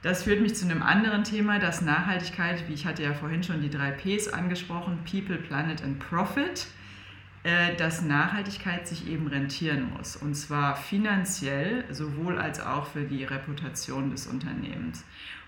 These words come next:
Und was wir bisher häufig sehen, ist, dass dieser Aspekt etwas ins Hintertreffen geraten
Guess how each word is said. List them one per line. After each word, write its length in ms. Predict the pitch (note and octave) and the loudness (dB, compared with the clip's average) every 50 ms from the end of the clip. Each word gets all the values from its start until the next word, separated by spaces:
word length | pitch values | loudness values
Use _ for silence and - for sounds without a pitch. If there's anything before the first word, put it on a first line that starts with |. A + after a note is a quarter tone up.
| - | -8
Und 160 | - D3+ D#3 C#3+ | -4 -2 0 2
was 300 | D#3 E3 E3 E3 - E3 | 2 2 2 0 0 0
wir 140 | E3+ E3+ | 0 0
bisher 600 | E3 D#3+ D3+ - - F3+ F3 F#3 G#3 G#3+ G#3 G3 | 0 0 -2 -2 -2 0 0 2 2 2 2 2
häufig 360 | F3 E3+ F3 F3 E3+ E3 C#3+ - | 0 0 0 -2 -2 -4 -4 -2
sehen, 420 | - D3 D3+ E3 F3+ F#3 F#3+ - | 0 0 2 2 2 2 2 0
ist, 320 | - - D#3 D3+ - - | 0 -2 -4 -4 -4 -4
dass 260 | D#3+ D3+ D3+ D3+ - - | -4 -4 -4 -4 -6 -4
dieser 360 | F3 F3+ F3+ G3 F#3 - - | -4 -2 0 0 0 0 -2
Aspekt 480 | D#3+ - - - D#3 D#3 D#3 - - | -2 -4 -4 -4 -4 -4 -4 -4 -4
etwas 320 | - D3 - E3+ D#3+ D#3 - | -4 -4 -4 -4 -4 -4 -4
ins 160 | C#3+ C#3+ - | -4 -2 0
Hintertreffen 640 | E3+ D#3+ D#3+ C3+ C3+ - - A#2 A#2 A#2 C3+ B2+ A#2+ | 0 0 2 0 -2 -2 -6 -6 -4 -4 -4 -4 -4
geraten 420 | A#2 A2+ A#2 A2+ - - - - | -4 -6 -6 -8 -8 -6 -8 -8